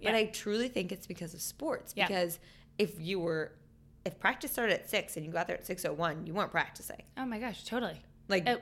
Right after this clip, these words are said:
Speaker 1: you were
Speaker 2: uh,
Speaker 1: sitting
Speaker 2: see,
Speaker 1: home.
Speaker 2: like, I just, like, throw up. Like, that would be,
Speaker 1: Yes.
Speaker 2: like, the worst thing
Speaker 1: No,
Speaker 2: ever.
Speaker 1: oh, God, the
Speaker 2: Yeah,
Speaker 1: anxiety.
Speaker 2: so much anxiety. So
Speaker 1: So
Speaker 2: much
Speaker 1: much
Speaker 2: anxiety.
Speaker 1: anxiety. And so I, I truly think that being an athlete in general, but specifically a college athlete, 'cause that's when you're really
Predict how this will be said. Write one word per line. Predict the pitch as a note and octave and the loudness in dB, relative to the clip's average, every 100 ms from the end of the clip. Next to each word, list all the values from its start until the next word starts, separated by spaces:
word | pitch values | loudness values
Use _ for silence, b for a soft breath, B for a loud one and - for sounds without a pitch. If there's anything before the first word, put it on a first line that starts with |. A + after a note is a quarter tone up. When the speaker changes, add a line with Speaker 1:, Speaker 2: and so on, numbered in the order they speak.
| - | 2
Speaker 1:
you | G3 A3+ | 6 8
were | |
Speaker 2:
uh, | G#3+ | 8
Speaker 1:
sitting | - | 6
Speaker 2:
see, | D4 | 6
Speaker 1:
home. | G3 | 8
Speaker 2:
like, | B3 A3 | 6 8
I | G3+ | 8
just, | G3+ A3+ B3 | 6 2 -2
like, | A#3 | -2
throw | G#3 F#3+ | 0 2
up. | F3+ - | 2 0
Like, | F3+ F3 | -2 2
that | F#3+ F3+ | 4 6
would | G#3 | 8
be, | A3 | 8
Speaker 1:
Yes. | A3 | 10
Speaker 2:
like, | G#3+ F#3+ | 6 4
the | |
worst | F#3+ F3+ - | 2 0 -2
thing | F3+ F#3 | 0 2
Speaker 1:
No, | F#3+ | 2
Speaker 2:
ever. | G3+ | 4
Speaker 1:
oh, | F#3+ E3+ C3+ - | 2 2 0 0
God, | F3 D3 D3+ | 2 2 0
the | D#3+ | -2
Speaker 2:
Yeah, | E3 F3+ | 2 2
Speaker 1:
anxiety. | F3 F3+ | 2 6
Speaker 2:
so | |
much | F3+ E3 B3 | 10 10 10
anxiety. | A3 F3+ E3+ - - | 8 8 6 -2 -8
So | - G3+ | 2 6
Speaker 1:
So | G3+ | 6
Speaker 2:
much | F3+ | 6
Speaker 1:
much | E3+ | 4
Speaker 2:
anxiety. | D#3 D3 - | 2 0 -2
Speaker 1:
anxiety. | - B B A3+ | -6 B B 2
And | A3+ A3 | 4 6
so | A#3+ | 4
I, | A3+ A3+ - | 4 0 2
I | F#3+ | 2
truly | F#3+ - G3+ G#3+ A#3 | 2 -2 0 2 2
think | G3+ F3+ F3+ | 2 2 0
that | E3 - - - - | -2 -4 -16 -20 -10
being | F3 F3 F3 - - - - - - - | -6 -4 -6 -10 -14 -20 -20 -20 -4 2
an | C4 | 8
athlete | G#3+ G#3 G#3 F#3 | 10 8 6 4
in | E3+ | 4
general, | E3 D3+ D#3 D#3+ | 4 0 0 -2
but | E3 | -4
specifically | - G3+ C#4 B3+ G#3 | -4 2 2 4 2
a | F3+ | 2
college | - D#3+ E3 | 2 2 2
athlete, | D3 - D3+ | -2 -2 -4
'cause | - D#3+ | -4 -2
that's | D3+ D3+ | -2 -2
when | D#3+ D3+ | -6 -6
you're | D3+ | -6
really | D#3 D3+ D3+ | -4 -2 -4